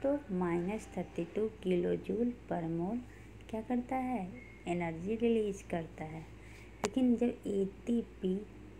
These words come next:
डायरेक्ट मोनोफॉस्फेट में, मतलब कि दो फॉस्फेट ग्रुप निकालता है,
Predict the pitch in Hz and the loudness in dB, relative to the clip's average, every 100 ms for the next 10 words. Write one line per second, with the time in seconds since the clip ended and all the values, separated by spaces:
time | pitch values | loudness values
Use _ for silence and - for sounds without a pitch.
0 | - 185 185 226 240 - 185 185 196 254 | -2 2 4 4 2 2 4 4 4 2
1 | - 240 233 - 202 190 180 175 180 185 | 0 0 0 -2 0 0 0 -2 -2 -2
2 | 202 190 208 175 214 233 - 226 - 208 | -4 -2 -2 2 2 2 2 0 0 -4
3 | 202 - 190 185 175 175 156 156 160 - | -4 -2 -2 -2 -2 -4 -4 -4 -6 -6
4 | 165 165 | -6 -6